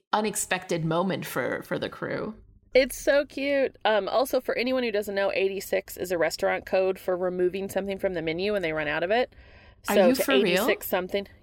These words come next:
Speaker 2: Yeah, you didn't know that?
Speaker 1: No, I had no clue. I thought it, this was, okay. Oh my God. Now I feel like a terrible
Speaker 2: <laughs>
Speaker 1: person. I genuinely thought it was, like, police code for something. And I was like, "Why are they bringing the police into this? Like, this is so fucking weird." Uh, sorry.
Speaker 2: That's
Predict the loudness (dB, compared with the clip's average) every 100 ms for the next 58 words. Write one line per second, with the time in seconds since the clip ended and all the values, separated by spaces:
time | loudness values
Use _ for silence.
0 | 4 4 2 0 -2 -2 0 2 0 2
1 | 4 4 6 6 6 4 4 2 2 2
2 | 4 4 4 2 4 2 2 -2 -4 -10
3 | -16 -12 0 2 4 2 0 -8 -2 0
4 | 2 2 2 2 0 2 4 4 4 2
5 | 2 2 2 2 0 0 -2 -6 -12 -4
6 | 0 2 2 2 2 2 2 2 0 2
7 | -2 0 0 0 -2 _ _ _ -10 -2
8 | 0 2 0 -2 0 0 2 0 -2 -2
9 | -2 0 0 0 -2 0 4 4 6 4
10 | 4 4 4 4 4 4 4 4 4 2
11 | 2 2 0 2 2 4 2 2 0 0
12 | 0 0 0 0 -4 -4 -2 0 0 2
13 | 0 0 -6 -2 -2 2 4 4 2 0